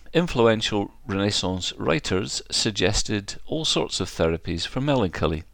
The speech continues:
They included wearing yellow clothes, having sunflowers in your room, eating saffron, listening to music,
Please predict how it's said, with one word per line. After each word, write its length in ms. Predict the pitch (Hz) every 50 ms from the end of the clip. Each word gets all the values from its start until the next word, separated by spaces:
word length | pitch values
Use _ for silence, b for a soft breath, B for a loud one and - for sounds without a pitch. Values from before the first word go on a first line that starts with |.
| - - - - - B B B B B B B B B B B B -
They 140 | 92 90 90
included 600 | 92 92 - - 110 104 92 101 104 92 - 90 - - - -
wearing 520 | - 90 98 98 98 92 95 95 95 98 - -
yellow 320 | 104 95 80 82 92 92
clothes, 760 | - - - - 196 180 123 92 85 78 - - - - - - - - - - - - - - - - - - -
having 240 | - 151 131 127 123
sunflowers 960 | - - - 170 151 147 - - - 98 82 80 80 80 - - - - - - -
in 120 | 85 85
your 140 | 87 95 104
room, 380 | 117 135 156 127 87 76 82 - - - - - - - - - - - - B B B B B B B B B B B
eating 340 | - 113 92 - - 117 123
saffron, 640 | - 110 - - 151 160 - - 107 90 85 80 80 85 - - - - - - - - - b b b b b b b b b b b b b b b b -
listening 360 | - 151 - - - 156 143 135
to 120 | - 147
music, 540 | 139 139 147 135 101 - 78 - - - -